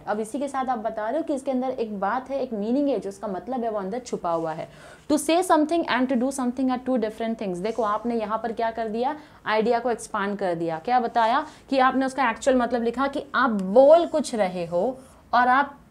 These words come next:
कर कुछ रहे हो, तो ये दोनों ही अलग बात होती है। "It is a well known fact that people often do not do what they say।" और ये बहुत ही जाना माना फैक्ट है कि लोग जो बोलते हैं अक्सर वो चीज़ें करते नहीं हैं। "It is why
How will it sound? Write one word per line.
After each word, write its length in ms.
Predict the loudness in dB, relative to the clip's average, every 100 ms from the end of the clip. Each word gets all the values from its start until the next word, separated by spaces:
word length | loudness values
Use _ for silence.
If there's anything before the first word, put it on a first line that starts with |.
| 2
कर 200 | 6 6
कुछ 300 | 4 -2 -2
रहे 320 | -2 -2 -2
हो, 160 | -6 -10 -14 -20 -4
तो 60 | -2
ये 240 | 0 0
दोनों 460 | 0 0 2 2 4
ही 220 | 2 0 -8 0
अलग 300 | 2 2 2
बात 260 | 0 0 -2
होती 260 | -8 -8
है। 180 | -8 -10 -12 -20 -20 0 4
"It 100 | 6
is 100 | 8
a 140 | 8
well 280 | 10 8 8
known 160 | 6 4
fact 420 | 6 4 4 2
that 200 | 4 4 4
people 280 | 0 2 2
often 380 | 6 4 4 0
do 60 | 2
not 140 | 2 2
do 180 | 0 0
what 220 | 0 0
they 300 | -2 -6 -8
say।" 120 | -12 -12 -20 -8
और 120 | -4 0
ये 100 | 2
बहुत 300 | 2 2 0
ही 80 |
जाना 300 | 0 0 -2
माना 220 | -2 -4 -6
फैक्ट 480 | -4 -2 -2 -4 -10
है 180 | -6 -6
कि 300 | -4 -4 -4 -6 -12 -4
लोग 280 | 4 6 6
जो 140 | 2
बोलते 340 | 4 2 4
हैं 120 | 2 2
अक्सर 280 | 0 -4
वो 80 | -4
चीज़ें 340 | -4 -6 -4 -2
करते 440 | -4 -2 0 0 -4 -6 0
नहीं 320 | 2 4 2
हैं। 200 | 2 -8 -16 0 4
"It 100 | 6
is 140 | 4 8
why 200 | 8